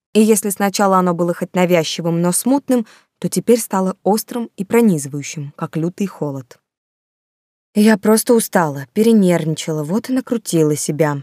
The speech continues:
пыталась я успокоиться. Но не помогало. Наоборот, ощущение беды сгущалось, становилось практически осязаемым,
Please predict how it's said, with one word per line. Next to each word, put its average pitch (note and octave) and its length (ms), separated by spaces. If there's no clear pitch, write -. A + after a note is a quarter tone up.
пыталась D#3+ 480
я D3+ 100
успокоиться. D3 680
Но F#3 100
не A3+ 120
помогало. E3 640
Наоборот, G3+ 520
ощущение F3+ 520
беды D#3 380
сгущалось, E3+ 640
становилось F#3 500
практически - 600
осязаемым, F3+ 680